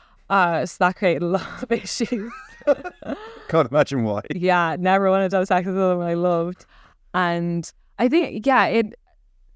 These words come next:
Speaker 1: I have, I don't know, I, I, I think it, like, comes back to my dad,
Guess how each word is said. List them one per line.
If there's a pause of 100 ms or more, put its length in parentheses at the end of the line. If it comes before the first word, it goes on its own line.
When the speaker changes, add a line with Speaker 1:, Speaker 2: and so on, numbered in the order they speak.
(800)
Speaker 1:
I
have, (560)
I
don't
know,
I, (200)
I, (100)
I
think
it,
like,
comes (260)
back
to
my
dad,